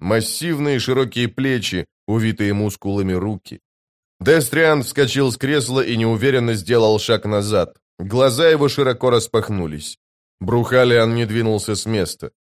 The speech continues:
Прищурившись, он смотрел на трех мертвецов. В воздухе внезапно запахло подтаявшей грязью.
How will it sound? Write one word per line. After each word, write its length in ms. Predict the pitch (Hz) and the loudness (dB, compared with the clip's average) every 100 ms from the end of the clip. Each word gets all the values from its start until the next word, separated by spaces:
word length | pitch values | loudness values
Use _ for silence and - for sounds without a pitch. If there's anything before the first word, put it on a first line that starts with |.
| _ - | _ -4
Прищурившись, 760 | 120 110 170 160 139 143 123 | -2 -2 0 0 0 0 0
он 160 | 139 120 | 0 0
смотрел 500 | 127 123 117 123 120 | 0 0 2 2 2
на 100 | 107 | 0
трех 280 | 101 95 98 | 0 -2 -2
мертвецов. 680 | 101 87 92 - 82 71 _ _ _ _ _ _ 95 | -4 -4 -8 -6 -8 -8 _ _ _ _ _ _ -12
В 160 | 87 | -2
воздухе 800 | 123 160 135 143 139 139 127 80 - | 4 4 4 -2 -2 0 0 -2 -4
внезапно 540 | 107 110 135 151 143 | -4 0 0 0 0
запахло 540 | 127 - 135 123 120 | 0 0 0 2 -2
подтаявшей 920 | 101 - 101 _ - 98 90 80 95 92 | -2 -2 -2 _ -2 2 2 -2 -6 -6
грязью. 580 | 85 92 69 76 65 | -4 -4 -4 -8 -18